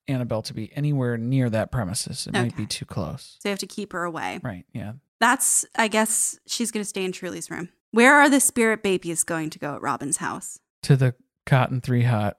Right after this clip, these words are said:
Speaker 1: cell
Speaker 2: <laughs>
Speaker 1: with the food pantry. I think that's probably the safest place to go. But as Mary said, it's good to have customers, even though they're not technically customers, 'cause they certainly didn't pay. And it's just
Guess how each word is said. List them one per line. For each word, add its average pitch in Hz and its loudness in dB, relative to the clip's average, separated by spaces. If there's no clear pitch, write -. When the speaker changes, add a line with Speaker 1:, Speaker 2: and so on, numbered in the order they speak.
Speaker 1:
cell 104 -2
Speaker 2:
<laughs> - -10
Speaker 1:
with 127 -2
the 120 -2
food 98 -6
pantry. 87 -6
I 127 -4
think - -8
that's 107 -8
probably 131 2
the 131 2
safest 127 0
place 107 -4
to - -12
go. 78 -6
But - 0
as 156 4
Mary 165 6
said, 156 4
it's 151 -2
good 170 2
to 175 2
have 175 0
customers, 160 0
even 139 2
though 135 6
they're 139 6
not 131 0
technically 151 -4
customers, 143 -4
'cause 139 -6
they 120 -4
certainly 151 -2
didn't 165 4
pay. 160 4
And 110 -2
it's - -8
just - -4